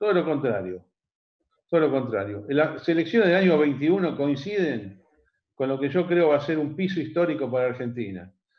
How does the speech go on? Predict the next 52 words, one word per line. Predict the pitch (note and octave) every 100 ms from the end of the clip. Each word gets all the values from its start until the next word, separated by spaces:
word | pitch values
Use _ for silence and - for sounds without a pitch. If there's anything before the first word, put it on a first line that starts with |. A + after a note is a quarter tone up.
| _ _
Cuando | C3+ D#3+ E3+
uno | G#3 G#3
habla | G3 F#3 E3+
de | E3 D#3 F3
un | E3+
piso | - F#3+ F3
histórico | D#3 G#3 G3+ F#3 D3
es | C#3+
que | -
va | D3+
a | D#3
ser | F3 D3
el |
peor | D#3 F3 F3+
momento | D3+ D3 A#2+ G#2+
del | G#2+ G2
país. | G2+ F#2+ - - _ _ _ _ _ _ _ _ _ _ _
De | A#2
todo | A2+ E3+
lo | D#3+ C3+
que |
pasó | - C#3 D#3+
en | D3
los | -
últimos | D3+ C#3 C3 -
cincuenta | B2 C3+ C#3
y | C#3+
cinco | F3+ D3+ E3 G#3
años, | G#3
lo | D3 C#3+
peor | D3 F#3 A#3
va | F#3+
a | D#3+
ser | F3+
el | D#3+
año | D#3+ D#3 C#3+
que | C3+
viene, | B2+ A#2
exactamente | A#2 - E3+ E3 D3 D3 C#3
dentro | B2 B2
de | B2+
un |
año. | A2+ F#2+ F#2+ F#2 - _ _ _ _ _ _ _ _
A | -
su | A#2+ F#3
vez, | G3+ F#3+
cuando | D3+ F3+
uno | F3
dice | F3+ F#3 D#3
que | E3
algo | F3+
es | E3+